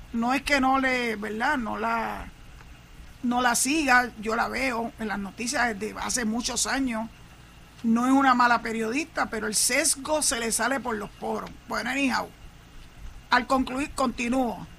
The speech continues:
Al concluir el juicio contra el exboxeador Félix Verdejo, ¿verdad? Eso salió, la, el veredicto salió sobre las ocho de la noche el viernes, así que no había forma que yo pudiera discutir con ustedes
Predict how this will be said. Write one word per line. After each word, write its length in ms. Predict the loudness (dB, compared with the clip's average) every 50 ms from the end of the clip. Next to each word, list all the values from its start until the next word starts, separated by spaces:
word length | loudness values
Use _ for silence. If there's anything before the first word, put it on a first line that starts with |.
| -20 -20 -10 -2 0
Al 160 | 0 0 0
concluir 420 | 0 0 0 -2 -2 -2 2 6 6
el 80 | 6
juicio 360 | 6 4 0 2 2 2 2 2
contra 240 | 2 0 0 0 -2
el 40 |
exboxeador 800 | -2 -2 -4 -2 -2 0 -2 -2 0 0 2 4 4 4 4 2
Félix 300 | 0 -4 -4 -2 -2 -2
Verdejo, 480 | 0 0 0 2 2 4 4 2 2 -2 -8
¿verdad? 400 | -12 -8 0 4 4 4 4 2 -2 -10 -20 -20 -20 -20 -20 -20 -20 -20 -18 -14 -6
Eso 240 | -2 -2 0 2 4
salió, 680 | 6 6 6 6 4 4 6 6 6 6 6 2 0 -4 -8 -4
la, 220 | -2 -2 0 0 -2
el 120 | -2 -2 -2
veredicto 520 | -2 -2 -2 -2 -4 -4 -2 0 0 2
salió 480 | 4 4 4 4 6 8 8 6 6 4 -4 -14 -20 -20 -20 -20 -20 -4 2
sobre 420 | 4 6 8 8 8 8 8 8
las 200 | 6 6 6 4
ocho 240 | 2 4 6 8 8
de 80 | 8 8
la 120 | 8 8
noche 380 | 6 6 4 4 2 2 0 0 0
el 260 | 4 6 6 6 6 4
viernes, 460 | 4 6 6 8 6 6 4 2 0
así 240 | 0 -2 -2 -4 -4
que 100 | -4 -4
no 80 | -4
había 220 | -2 0 0 0 0
forma 480 | 0 0 0 2 2 0 -2 -6 -10 -12 -18 -20 -20 -20 -20 -20 -8 -2
que 120 | 0 2
yo 120 | 2 2 2
pudiera 640 | 0 -2 0 0 2 2 2 6 8 8 8 8 6
discutir 560 | 4 0 -4 -4 -4 -4 -2 -2 -2 -2 -2
con 180 | 0 0 0 0
ustedes 580 | -2 0 2 4 4 4 4 2 0 -2 -4